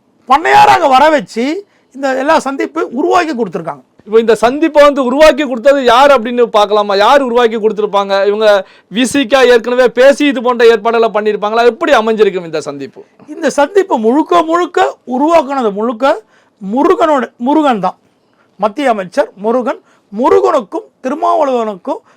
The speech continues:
Speaker 1: நல்ல இணக்கமான உறவுகள் இருக்கு. திருமா வந்து முருகன், முருகன்கிட்ட எந்த ஒரு சலசலப்பும் இதுவரைக்கும் கிடையாது. திருமா முருகனுடைய நல்ல ஐ-, அந்யோன்யமான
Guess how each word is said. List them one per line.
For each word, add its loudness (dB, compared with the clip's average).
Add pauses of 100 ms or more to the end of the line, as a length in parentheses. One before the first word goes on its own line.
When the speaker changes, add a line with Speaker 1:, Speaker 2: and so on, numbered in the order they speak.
(100)
Speaker 1:
நல்ல -4 (320)
இணக்கமான 2
உறவுகள் 2
இருக்கு. -10 (320)
திருமா 0
வந்து -6 (220)
முருகன், -2 (120)
முருகன்கிட்ட -6
எந்த -4
ஒரு -2 (260)
சலசலப்பும் 0
இதுவரைக்கும் -4
கிடையாது. -4 (320)
திருமா -2 (420)
முருகனுடைய -4
நல்ல -4
ஐ-, -4
அந்யோன்யமான -4